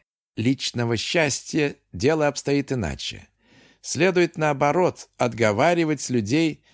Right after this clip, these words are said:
от чрезмерного уважения к мнению других. Этим и занимаемся мы, психотерапевты. Мы предлагаем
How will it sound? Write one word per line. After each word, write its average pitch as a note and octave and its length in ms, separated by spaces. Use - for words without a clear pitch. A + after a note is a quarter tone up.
от G#2+ 200
чрезмерного D3+ 960
уважения C#3 880
к - 100
мнению A#2+ 680
других. F2 640
Этим G3+ 380
и C#3+ 80
занимаемся C#3+ 760
мы, D#3 280
психотерапевты. C3 1200
Мы E3 160
предлагаем E3 720